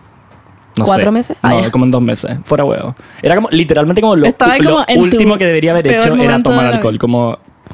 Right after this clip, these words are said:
Speaker 2: Está ahí, está el pico. ¿Esto,
Speaker 1: Ta-
Speaker 2: bajaste peso por la, por el
Speaker 1: como
Speaker 3: Por el
Speaker 2: examen?
Speaker 1: porque,
Speaker 3: estrés.
Speaker 1: sí, como por estrés.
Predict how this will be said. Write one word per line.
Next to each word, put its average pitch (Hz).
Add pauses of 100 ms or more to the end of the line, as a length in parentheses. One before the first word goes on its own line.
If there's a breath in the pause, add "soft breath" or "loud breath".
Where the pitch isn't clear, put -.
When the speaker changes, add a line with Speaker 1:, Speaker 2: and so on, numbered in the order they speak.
Speaker 2:
Está -
ahí, 247
está 269
el 214
pico. 175
¿Esto, 220
Speaker 1:
Ta- 285
Speaker 2:
bajaste 226
peso 254
por 226
la, 165
por 170
el 165
Speaker 1:
como -
Speaker 3:
Por 160
el -
Speaker 2:
examen? 117 (140)
Speaker 1:
porque, 120
Speaker 3:
estrés. -
Speaker 1:
sí, 120
como 113
por 110
estrés. 104